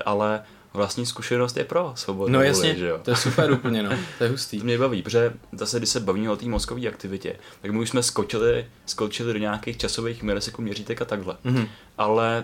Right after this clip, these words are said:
Speaker 1: to vychází vlastně z toho fyzikálního redukcionismu, že jo? Že ty, když prostě si vezmeš ten mozek, protože my fungujeme jako komplex, jako
Speaker 2: Mhm.
Speaker 1: komplex v komplexu, řekněme prostě jako lidi ve světě.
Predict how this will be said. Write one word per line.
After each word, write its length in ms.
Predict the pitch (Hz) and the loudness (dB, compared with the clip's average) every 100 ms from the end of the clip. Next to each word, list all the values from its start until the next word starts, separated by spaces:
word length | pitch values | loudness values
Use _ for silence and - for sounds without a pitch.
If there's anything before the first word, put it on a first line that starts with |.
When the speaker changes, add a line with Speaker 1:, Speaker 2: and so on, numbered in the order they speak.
| - | -2
Speaker 1:
to 120 | 117 | 0
vychází 520 | 110 113 113 117 120 | 2 2 0 0 0
vlastně 500 | 117 117 - 135 131 - | 0 0 -2 -4 -4 -6
z 60 | |
toho 160 | - 123 - | -2 -2 -2
fyzikálního 640 | 107 110 120 120 123 123 | -4 -2 0 0 0 2
redukcionismu, 640 | 123 120 92 87 82 78 | 0 0 -2 -2 -6 -10
že 120 | - 85 | -8 -8
jo? 80 | - - - - - | -8 -14 -20 -20 -8
Že 140 | 95 | -6
ty, 160 | 95 110 | -2 0
když 200 | 127 139 | 0 0
prostě 400 | 113 110 107 110 | -2 -2 -2 -2
si 120 | 120 | -2
vezmeš 320 | 110 110 117 | -4 -2 -2
ten 160 | 110 92 | -2 -2
mozek, 340 | 82 92 135 | -2 -4 -4
protože 160 | - 107 | -4 -2
my 80 | 107 | -2
fungujeme 300 | 113 107 113 | -2 -2 -2
jako 140 | 110 | 0
komplex, 500 | 117 95 - - - | 0 0 -2 -10 -4
jako 120 | 101 107 | -4 2
Speaker 2:
Mhm. 80 | |
Speaker 1:
komplex 340 | - 120 120 - | 4 4 2 2
v 80 | - | 0
komplexu, 600 | 104 101 107 - 95 95 | 0 2 0 -2 -6 -6
řekněme 320 | 95 104 98 | -6 -6 -6
prostě 260 | 95 - | -6 -4
jako 200 | 101 - | -2 0
lidi 260 | 104 101 98 | 0 2 2
ve 100 | 87 | 0
světě. 360 | - 92 - | 0 -4 -6